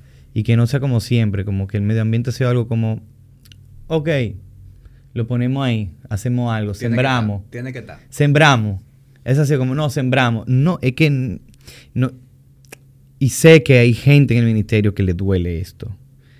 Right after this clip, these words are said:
Speaker 1: Eh, conozco muchas personas que le importa muchísimo y probablemente sean la mayoría. Eh,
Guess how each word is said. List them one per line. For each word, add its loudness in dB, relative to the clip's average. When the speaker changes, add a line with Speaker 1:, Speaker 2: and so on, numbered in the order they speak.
Speaker 1:
Eh, 0
conozco 4
muchas -2
personas -4
que -6
le 0
importa -4
muchísimo -8
y -2
probablemente 2
sean -2
la 2
mayoría. -4
Eh, 0